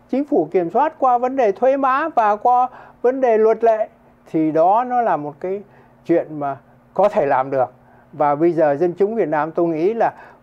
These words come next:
có đủ, gọi là, cơ hội và có đủ những cái tin tức về bên ngoài để thấy cái chuyện này. Và tôi vẫn nghĩ là Việt Nam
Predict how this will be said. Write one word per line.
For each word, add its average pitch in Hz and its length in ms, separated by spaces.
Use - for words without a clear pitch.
có 196 220
đủ, 139 380
gọi 139 240
là, 131 240
cơ 202 220
hội 170 380
và 156 240
có 214 220
đủ 139 260
những 160 200
cái 240 160
tin 240 240
tức 359 180
về 170 320
bên 185 200
ngoài 151 380
để 131 220
thấy 214 340
cái 254 120
chuyện 151 200
này. 131 200
Và 143 120
tôi 170 240
vẫn 208 280
nghĩ 190 260
là 180 220
Việt 135 200
Nam 147 280